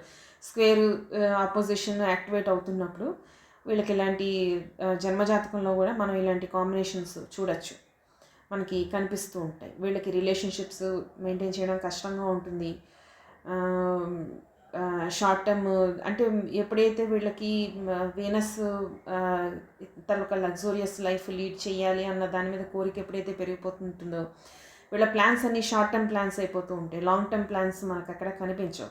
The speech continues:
లాంగ్ టర్మ్ ప్లాన్ అంటే ఓ ఐదు పది సంవత్సరాలు కష్టపడాలి. వీళ్ళకంతా షార్ట్ టైమ్‌లో వాళ్ళకి, ఆ, రిటర్న్స్ వచ్చేయాలి, వీళ్ళు లైఫ్ని ఎంజాయ్ చేయాలి. ఇలాంటివి కూడా వస్తూ ఉంటాయి. ఆ, so, ప్ర-, కొన్నిసార్లు ప్రాబ్లమ్ సాల్వింగ్ స్కిల్స్‌లో మె-, అంటే మెర్క్యురీ తాలూకా కారకత్వాలు.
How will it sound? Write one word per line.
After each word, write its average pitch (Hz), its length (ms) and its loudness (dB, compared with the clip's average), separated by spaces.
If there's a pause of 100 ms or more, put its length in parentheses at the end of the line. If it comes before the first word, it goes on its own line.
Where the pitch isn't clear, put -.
(1080)
లాంగ్ 208 240 4
టర్మ్ 226 160 0
ప్లాన్ 214 240 4
అంటే 208 320 0 (420)
ఓ 254 40 4
ఐదు 240 220 10
పది 226 160 2
సంవత్సరాలు 220 440 2
కష్టపడాలి. 202 600 0 (400)
వీళ్ళకంతా 247 380 6
షార్ట్ 262 340 6
టైమ్‌లో 262 300 6 (400)
వాళ్ళకి, 220 400 4
ఆ, 208 260 8 (420)
రిటర్న్స్ 226 320 0
వచ్చేయాలి, 226 480 0
వీళ్ళు 247 280 6
లైఫ్ని 208 440 2
ఎంజాయ్ 180 340 0
చేయాలి. 160 340 -6 (500)
ఇలాంటివి 233 600 4
కూడా 240 460 2 (140)
వస్తూ 208 320 -2
ఉంటాయి. 170 380 -4 (840)
ఆ, 190 500 0
so, 226 60 4
ప్ర-, 208 240 4
కొన్నిసార్లు 220 640 0
ప్రాబ్లమ్ 226 600 8
సాల్వింగ్ 214 400 2
స్కిల్స్‌లో 208 580 0
మె-, 202 260 0
అంటే 220 140 2
మెర్క్యురీ 233 380 4
తాలూకా 196 240 2
కారకత్వాలు. 175 640 -4